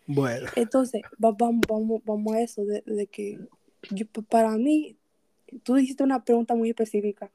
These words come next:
Speaker 2: que para contarle tus cosas person-, personales, ¿no? O sea, you, your things. Yo
Speaker 1: Ujú.
Speaker 2: sien-, yo siento que tú tienes que tener a-, amor para contarle algo, algo,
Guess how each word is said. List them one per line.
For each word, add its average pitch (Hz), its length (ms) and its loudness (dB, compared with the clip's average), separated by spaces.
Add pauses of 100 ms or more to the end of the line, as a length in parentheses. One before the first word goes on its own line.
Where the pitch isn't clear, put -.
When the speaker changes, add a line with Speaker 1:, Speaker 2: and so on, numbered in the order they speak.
(160)
Speaker 2:
que 214 120 -2
para 208 160 2
contarle 208 380 2
tus - 160 -8
cosas 220 280 0
person-, 208 380 -4 (120)
personales, 233 440 0
¿no? 262 120 -6
O 220 80 -8
sea, 208 120 -4
you, 208 260 0
your 202 140 -4
things. 226 400 -2 (180)
Yo 143 360 -2
Speaker 1:
Ujú. - 20 0
Speaker 2:
sien-, 247 240 0
yo 226 160 0
siento 262 300 0
que 220 120 2
tú 220 120 0
tienes 226 260 0
que 214 100 -2
tener 202 260 -4
a-, 196 180 -12 (160)
amor 202 440 -4 (1300)
para 214 240 0
contarle 220 500 2
algo, 220 440 2
algo, 208 360 -4